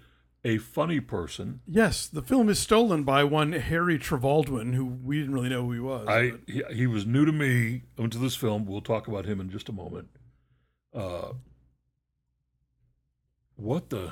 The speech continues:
Speaker 1: hell
Speaker 2: Oh,
Speaker 1: happened
Speaker 2: uh,
Speaker 1: with this?
Speaker 2: I, there are, this is a movie that on paper you think, "Oh, yeah. Oh, of course, yes." Like, this is, this is about what's happening in the world right now.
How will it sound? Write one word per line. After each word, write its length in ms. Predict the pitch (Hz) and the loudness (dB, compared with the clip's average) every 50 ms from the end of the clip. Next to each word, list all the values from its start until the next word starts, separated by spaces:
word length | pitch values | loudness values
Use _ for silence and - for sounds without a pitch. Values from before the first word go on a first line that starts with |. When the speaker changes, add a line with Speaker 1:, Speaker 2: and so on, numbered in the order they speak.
| - 110 | -10 -12
Speaker 1:
hell 320 | 110 113 113 107 101 90 - | -10 -10 -10 -10 -10 -8 -4
Speaker 2:
Oh, 200 | 175 170 175 - - - - - 123 117 | -4 -4 -4 -4 -12 -18 -20 -18 -14 -8
Speaker 1:
happened 520 | 120 104 104 - - 104 98 98 - - _ _ _ _ _ _ _ _ - 240 | -8 -8 -8 -8 -10 -14 -14 -14 -16 -18 _ _ _ _ _ _ _ _ -10 -10
Speaker 2:
uh, 60 | 262 - - - | -10 -10 -10 -6
Speaker 1:
with 200 | - 110 - - | -6 -6 -6 -6
this? 340 | - - - - - - - - - - _ _ _ _ _ _ _ _ - - - - - | -8 -10 -10 -10 -12 -16 -16 -20 -20 -20 _ _ _ _ _ _ _ _ -20 -20 -20 -12 -6
Speaker 2:
I, 120 | - - - - _ _ _ _ _ _ _ - | -6 -6 -6 -8 _ _ _ _ _ _ _ -18
there 320 | - 220 208 214 220 247 226 | -6 2 4 4 6 6 4
are, 540 | 196 202 202 208 208 208 208 208 208 - - _ _ _ _ _ _ _ _ _ _ _ _ _ _ _ _ _ _ - | 2 2 4 4 4 4 4 2 0 0 -4 _ _ _ _ _ _ _ _ _ _ _ _ _ _ _ _ _ _ -18
this 300 | 277 208 220 247 233 - | -6 0 0 0 2 2
is 80 | 254 240 | 0 2
a 60 | 247 | 2
movie 260 | 262 370 381 415 381 | 4 4 2 2 2
that 140 | 302 240 214 | 2 2 2
on 180 | 175 170 165 | 2 -2 -4
paper 480 | - - - 233 311 311 - - 156 147 | -6 -6 -2 0 2 2 2 0 0 0
you 160 | 135 131 143 143 | 0 0 0 0
think, 260 | - 170 147 143 - - | 0 0 0 -2 -2 0
"Oh, 180 | 202 226 247 | 2 2 4
yeah. 420 | 175 139 123 135 165 147 101 87 - - - _ _ _ _ _ _ _ - | 4 2 2 2 0 0 -2 -6 -10 -14 -20 _ _ _ _ _ _ _ 0
Oh, 180 | 220 202 151 | 0 0 0
of 140 | 120 117 - | 0 -4 -8
course, 480 | - - 233 320 320 104 - - - - | -8 -6 -4 -2 -2 -2 -4 -6 -8 -4
yes." 420 | 143 165 240 - - 151 - - | 0 0 0 0 0 -4 -8 -6
Like, 200 | 170 147 135 127 | -6 -6 -4 -2
this 220 | 147 180 185 - | 0 0 0 2
is, 320 | 196 165 160 165 160 135 131 - - - - - - | 2 2 2 2 0 -2 -6 -10 -14 -20 -20 -8 -2
this 180 | 170 165 165 - | -2 0 0 2
is 100 | 175 143 | 2 2
about 300 | 151 123 131 120 143 175 | 0 0 0 0 -2 0
what's 180 | 151 139 - - | -2 -2 -2 -2
happening 360 | - 202 202 196 - 196 175 | -2 -2 -2 -2 -2 -4 -2
in 80 | 147 139 | 0 0
the 80 | 139 139 | -2 -2
world 340 | 139 151 165 185 196 185 | -2 0 0 0 0 2
right 220 | 175 175 175 180 160 | 2 0 0 0 0
now. 360 | 147 151 156 147 156 156 151 | -2 -2 -2 -2 -2 -2 -4